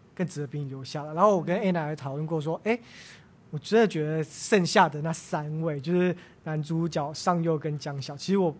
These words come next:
Speaker 1: 本身自己私心会觉得，我觉得江，江晓是最有理由的。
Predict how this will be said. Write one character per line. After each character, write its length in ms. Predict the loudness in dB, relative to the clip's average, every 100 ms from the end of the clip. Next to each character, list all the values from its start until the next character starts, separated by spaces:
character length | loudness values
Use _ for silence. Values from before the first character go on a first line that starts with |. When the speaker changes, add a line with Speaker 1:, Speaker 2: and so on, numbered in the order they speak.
| -8
Speaker 1:
本 140 | -10 -6
身 380 | -2 -2 -4 -10 -20 -20 -8
自 160 | -4
己 160 | -4 -4
私 240 | -6 -4
心 160 | 0 0
会 80 | 0
觉 140 | -4
得， 200 | -10 -8
我 60 | -6
觉 100 | -4
得 80 |
江， 220 | -4 -6 -6
江 180 | 0 0
晓 120 | 0
是 100 | -4
最 160 | -4 -4
有 120 | -4
理 120 | -8 -12
由 100 | -16 -20
的。 80 | -16